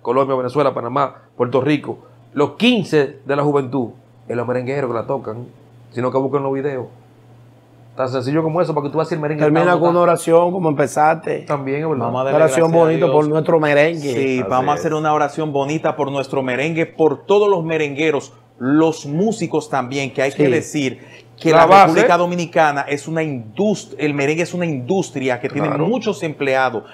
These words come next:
Speaker 3: Aquí hay ciudadanos que viven de la música, porque yo he oído que en otros países, ejemplo, en Puerto Rico, el músico, además de dentista, electricista,
Speaker 2: No, aquí viven de la
Speaker 3: el
Speaker 2: música.
Speaker 3: dominicano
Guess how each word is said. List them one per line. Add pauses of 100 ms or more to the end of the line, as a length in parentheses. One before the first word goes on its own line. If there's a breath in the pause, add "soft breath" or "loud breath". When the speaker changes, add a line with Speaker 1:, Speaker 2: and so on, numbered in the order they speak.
(140 loud breath)
Speaker 3:
Aquí
hay
ciudadanos (280 soft breath)
que
viven
de
la
música,
porque
yo
he
oído
que
en
otros
países,
ejemplo,
en
Puerto
Rico, (260 loud breath)
el
músico,
además
de
dentista,
electricista,
Speaker 2:
No,
aquí
viven
de
la
Speaker 3:
el
Speaker 2:
música.
Speaker 3:
dominicano